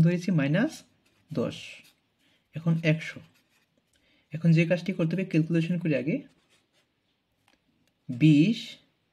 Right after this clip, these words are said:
প্লাসে মাইনাসে মাইনাস দশ এ প্লাস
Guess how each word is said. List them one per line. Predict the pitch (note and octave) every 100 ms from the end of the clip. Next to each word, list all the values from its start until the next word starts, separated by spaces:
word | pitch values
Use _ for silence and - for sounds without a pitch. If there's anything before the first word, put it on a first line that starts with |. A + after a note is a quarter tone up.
| _
প্লাসে | C3+ C3+ - F#3
মাইনাসে | D#3 D3 D#3+ G3+ B3 -
মাইনাস | C3 C3 C3 C#3+ G3 - - _ _ _ _ _ _ _ _ _ _ _ _ _ _ _ _ _ _ _ _
দশ | D3+ B2+ C#3+ G3+ - - _ _ _ _ _ _ _ _ _ _ _ _ _ _ _ _ _ _ _ _ _ _ _ _ _ _ _ _ _ _ _ _
এ | D3 - -
প্লাস | D3 B2+ E3+